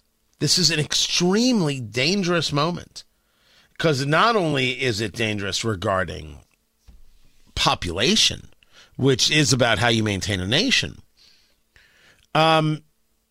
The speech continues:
it's cul-, it's cultural rot. It's cultural rot.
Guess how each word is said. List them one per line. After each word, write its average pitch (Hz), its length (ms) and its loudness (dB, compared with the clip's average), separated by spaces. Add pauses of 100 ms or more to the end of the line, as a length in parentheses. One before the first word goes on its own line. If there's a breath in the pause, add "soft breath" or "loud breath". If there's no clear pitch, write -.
(880)
it's - 220 0
cul-, 185 280 2
it's 180 200 0
cultural 175 480 0
rot. 208 340 0 (1700)
It's 175 160 -2
cultural 220 500 0
rot. 214 360 2